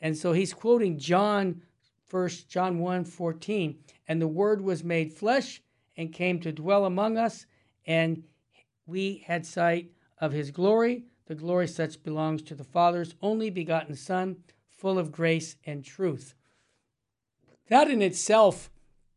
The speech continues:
Father Murr, says it all, and the, the importance of Jesus Christ, that he became man, and, and basically, like what he said, where the,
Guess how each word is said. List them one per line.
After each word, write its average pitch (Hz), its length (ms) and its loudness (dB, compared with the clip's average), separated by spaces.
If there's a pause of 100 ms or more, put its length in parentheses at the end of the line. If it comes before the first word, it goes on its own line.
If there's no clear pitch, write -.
(400)
Father 170 280 4
Murr, 175 380 4 (280)
says 202 360 2
it 170 100 0
all, 160 520 4 (220)
and 160 160 -6
the, 165 340 -2
the 165 220 -10
importance 160 640 -6
of 147 180 -6
Jesus 156 400 -2
Christ, 165 320 -2
that 147 120 -10
he 226 280 -10
became 175 640 -6 (260)
man, 160 680 -2 (500)
and, 165 320 4 (320)
and 165 300 -4
basically, 208 640 2
like 170 240 -2
what 170 140 -4
he 175 60 -4
said, 202 300 -4
where 170 260 0 (400)
the, 180 320 -2